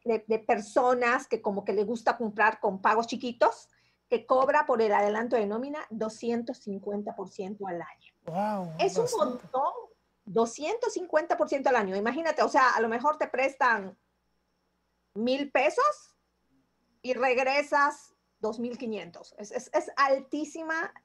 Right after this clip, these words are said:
Speaker 1: eh, la tasa en algunos lugares. Entonces tenemos que fijarnos mucho en eso. Sí, a veces urge el dinero, sí, pero oye, ¿pero cuánto me van a cobrar?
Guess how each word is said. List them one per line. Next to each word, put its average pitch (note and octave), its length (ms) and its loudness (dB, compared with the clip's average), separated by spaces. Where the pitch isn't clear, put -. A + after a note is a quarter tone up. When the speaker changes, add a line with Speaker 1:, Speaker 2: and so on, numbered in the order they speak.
Speaker 1:
eh, A3 260 -2
la G#3 240 2
tasa - 540 2
en G#3+ 200 -2
algunos A#3 440 0
lugares. F#3+ 340 -4
Entonces D#4 380 -2
tenemos E4+ 360 -2
que E4+ 120 -2
fijarnos D4+ 680 0
mucho D4 400 -2
en C#4 160 -4
eso. C#4+ 400 -4
Sí, C#4+ 80 4
a C#4 60 8
veces D4 340 2
urge E4+ 400 6
el D4+ 80 2
dinero, D4 380 0
sí, D4 140 -4
pero - 200 -2
oye, C4 240 0
¿pero - 200 -12
cuánto A#3+ 300 -2
me B3+ 40 4
van A#3 160 4
a A#3+ 60 -4
cobrar? C4 420 2